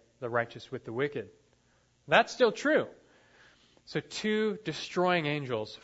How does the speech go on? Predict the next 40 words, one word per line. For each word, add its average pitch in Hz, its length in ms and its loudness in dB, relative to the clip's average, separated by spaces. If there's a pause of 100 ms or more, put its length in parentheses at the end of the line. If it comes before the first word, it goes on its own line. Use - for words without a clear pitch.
(140)
first 151 400 -2
visit 127 520 -4
the 131 60 -14
city 131 280 -4
of 117 100 -6
Sodom 110 480 -2 (260)
to 143 240 -6
rescue 156 480 6 (500)
Lot. 120 320 0 (1000)
That's 123 180 -8
their 117 120 -8
first 117 340 -10
mission. 113 320 -14 (440)
Lot 156 300 8
invites 151 520 4
these 160 220 -4
two 165 480 -2
men 147 260 0
into 147 200 -8
his 131 120 -4
house. 185 520 4 (500)
It's - 100 -2
not 214 200 8
clear 214 300 6
whether 180 180 6
or 180 40 -2
not 180 160 2
he 151 280 -4
truly 185 300 -2
knew 156 180 -2
if 156 120 -6
they 156 80 0
were 135 100 -2
angels 143 500 -4
or, 120 120 -4
or 120 140 -10
men, 135 440 -4
not 135 200 -8
clear, 143 280 -2
but 131 320 2